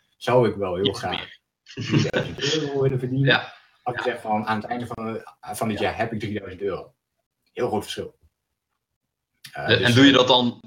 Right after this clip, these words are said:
Speaker 2: eh, voor het spiegel bijvoorbeeld, of zeg je dat ook tegen, tegen andere mensen?
Speaker 1: Nou, <laughs> ja, dat is wel grappig. In het begin, eh, zou ik je zeker aanraden om het gewoon voor jezelf te doen.
Speaker 2: Ja.
Speaker 1: Eh, dus dat hoeft niet per se met een spiegel of zo. Dus, maar gewoon dat je het, gewoon dat je het
Speaker 2: Ja.
Speaker 1: noemt.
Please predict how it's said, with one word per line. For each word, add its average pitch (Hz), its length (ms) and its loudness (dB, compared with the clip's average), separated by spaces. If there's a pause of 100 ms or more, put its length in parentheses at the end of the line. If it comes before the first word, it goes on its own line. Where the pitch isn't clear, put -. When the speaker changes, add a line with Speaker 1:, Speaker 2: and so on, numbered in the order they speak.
Speaker 2:
eh, 110 160 -8
voor 123 140 -6
het 110 100 -6
spiegel 165 340 -2
bijvoorbeeld, 151 360 -6
of 143 160 -8
zeg - 240 -4
je 143 60 -2
dat 135 180 0
ook 135 180 0
tegen, 123 760 2 (360)
tegen 113 280 -2
andere 120 280 -2
mensen? - 400 -4 (920)
Speaker 1:
Nou, 175 400 6 (380)
<laughs> - 140 -4
ja, 127 140 2
dat 127 160 2
is 127 40 0
wel 131 100 2
grappig. - 260 -2
In 110 120 -4
het 107 140 -4
begin, 113 640 -2
eh, 98 320 -6
zou 101 140 -6
ik 101 60 -8
je 107 60 -8
zeker 107 240 -4
aanraden 95 360 -4
om 95 60 -8
het 92 80 -10
gewoon 92 180 -8
voor 95 140 -4
jezelf 104 260 -2
te 156 60 -4
doen. 214 200 -6 (360)
Speaker 2:
Ja. - 140 -20 (120)
Speaker 1:
Eh, - 60 -10
dus - 180 -8
dat 92 80 -12
hoeft 98 120 -6
niet 110 120 -8
per 98 80 -12
se 95 100 -2
met 90 100 -8
een 87 60 -8
spiegel 90 360 -8
of 82 140 -8
zo. 85 220 -6
Dus, 80 240 -8
maar 87 220 -8
gewoon 117 280 0
dat 117 120 0
je 110 60 -6
het, - 180 -12
gewoon 135 200 -2
dat 135 100 -2
je - 100 -4
het 101 80 -4
Speaker 2:
Ja. 95 60 -6
Speaker 1:
noemt. 82 260 -10